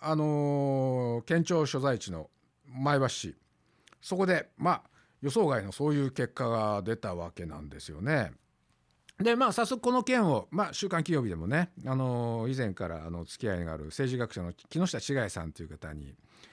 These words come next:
えー、私が担当する、えー、前の方のページ、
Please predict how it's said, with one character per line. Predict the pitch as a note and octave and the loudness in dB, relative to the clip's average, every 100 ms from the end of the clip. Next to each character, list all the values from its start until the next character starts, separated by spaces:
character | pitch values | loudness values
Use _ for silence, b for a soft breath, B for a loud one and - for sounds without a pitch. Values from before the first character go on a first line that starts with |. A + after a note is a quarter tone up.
| B B | B B
え | G#2+ G#2 | -2 -2
ー、 | |
私 | G#2+ B2 B2+ | -2 -2 -2
が | G#2+ | -2
担 | G2 | -2
当 | G2 G2 | -2 -4
す | - | -4
る、 | F#2 E2+ D#2+ | -6 -6 -6
え | F#2 F2 E2+ | -4 -4 -2
ー、 | |
前 | G2+ B2 | -2 0
の | A#2 | 0
方 | G#2+ | -2
の | F2 | -4
ペ | F2 | -6
ー | |
ジ、 | E2+ F2 | -6 -10